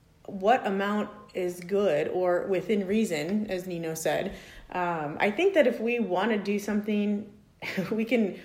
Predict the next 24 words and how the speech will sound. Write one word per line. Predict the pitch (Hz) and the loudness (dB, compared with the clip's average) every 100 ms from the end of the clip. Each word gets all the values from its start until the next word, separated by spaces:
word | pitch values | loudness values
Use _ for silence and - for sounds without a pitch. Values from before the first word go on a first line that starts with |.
| - | -6
we | 254 | 0
can | 285 285 | 4 6
pretty | 269 | 6
much | 247 240 - | 6 4 2
talk | 202 214 | 2 4
ourselves | 214 - - 175 214 | 2 0 -4 -4 -2
into | 190 | -2
just | 180 226 233 | 0 0 2
about | 196 202 | 2 2
any, | - 214 233 247 - | 2 2 2 0 0
<coughs> | |
excuse | - - 226 262 | 0 -2 -2 0
me, | 220 | 2
anything | 247 269 285 277 | 4 4 6 4
that | 226 | 4
we | 208 | 2
wanna | 220 226 220 | 2 2 0
do. | 254 269 262 - - _ - _ - | 0 -2 -2 -10 -20 _ -20 _ -4
And | 208 208 | 0 2
we | 226 | 4
can | 226 | 2
justify | 196 240 240 226 214 190 | 4 4 4 2 4 4
any | 196 202 | 4 2
amount | 196 180 180 180 | 0 0 -2 -4